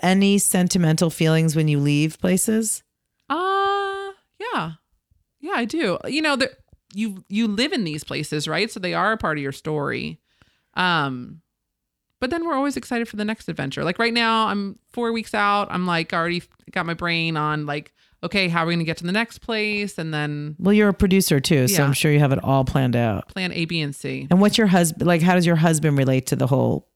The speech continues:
Speaker 1: planning aspect? Is he just in it with you, or he's like, "Take me where we need to go"?
Speaker 2: Uh, there's that, but he's
Speaker 1: <laughs>
Speaker 2: like, he stays at home. He's a stay-at-home dad.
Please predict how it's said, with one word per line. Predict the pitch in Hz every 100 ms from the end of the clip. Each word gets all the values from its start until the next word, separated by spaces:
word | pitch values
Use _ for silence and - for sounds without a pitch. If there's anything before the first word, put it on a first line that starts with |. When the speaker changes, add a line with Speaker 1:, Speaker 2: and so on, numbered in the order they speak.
| _ -
Speaker 1:
planning | 143 127 123 113 -
aspect? | 123 - - - -
Is | -
he | 135
just | 127 135 127 -
in | 143
it | 147
with | 170 -
you, | 202 208
or | 160 131 - - _
he's | - 147 143
like, | 131
"Take | - 135
me | 143
where | 131 127
we | 127
need | 123 120
to |
go"? | 127 117 - - _ -
Speaker 2:
Uh, | 196 - _ _
there's | - 214 175
that, | 131 143
but | 214 233
he's | 349 170 143
Speaker 1:
<laughs> |
Speaker 2:
like, | 247 240
he | - 294
stays | 339 311 233
at |
home. | 240 151 160
He's | 202
a | 240
stay-at-home | - 220 214 208 190
dad. | 160 160 151 156